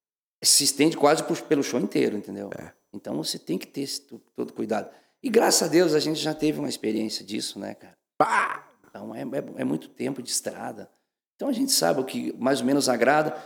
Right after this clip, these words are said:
Speaker 1: Nossa, eu, se eu tenho um repertório de cem músicas, por exemplo, pra fazer num show, eu vou fazer vinte músicas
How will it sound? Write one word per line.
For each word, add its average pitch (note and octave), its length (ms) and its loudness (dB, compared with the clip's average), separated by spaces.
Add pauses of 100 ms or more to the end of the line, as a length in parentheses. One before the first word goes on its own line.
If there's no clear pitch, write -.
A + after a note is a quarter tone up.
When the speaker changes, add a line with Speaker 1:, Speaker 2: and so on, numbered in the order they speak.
(140)
Speaker 1:
Nossa, D#3+ 420 4
eu, C3+ 60 4
se - 120 4
eu E3+ 60 2
tenho G3+ 160 4
um F#3+ 40 8
repertório E3 540 6
de C#3 400 0 (380)
cem A3+ 400 6
músicas, F3 640 6
por - 240 2
exemplo, D#3 240 4
pra D3 100 0
fazer D3+ 240 6
num D3+ 140 6
show, A3 380 6 (180)
eu E3+ 80 4
vou F#3+ 120 10
fazer F#3+ 280 4
vinte F#3+ 360 0
músicas D#3+ 480 -2